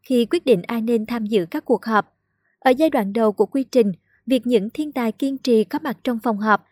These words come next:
có thể gây áp lực không cần thiết lên những nhà phát minh. Mặc dù các nhóm đang làm việc trong cùng một dự án và giúp đỡ lẫn nhau,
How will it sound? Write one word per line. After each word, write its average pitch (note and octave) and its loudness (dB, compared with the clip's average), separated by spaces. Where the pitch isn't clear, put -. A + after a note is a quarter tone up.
có F4 -2
thể G#3 0
gây A#3+ 0
áp - -6
lực A#3+ 4
không C4 -4
cần G#3 -4
thiết D4+ -2
lên A3+ 0
những G#3+ -4
nhà B3 -6
phát D4 -10
minh. C4+ 4
Mặc C#4 0
dù C4+ 2
các F4 -6
nhóm C#4 -4
đang C4 -4
làm A3 -6
việc G#3 2
trong C#4 -4
cùng A3+ 2
một F#3 -4
dự G3+ 0
án A3+ -6
và D4 0
giúp A#3 -4
đỡ F#3+ 2
lẫn G3+ -4
nhau, C4 -2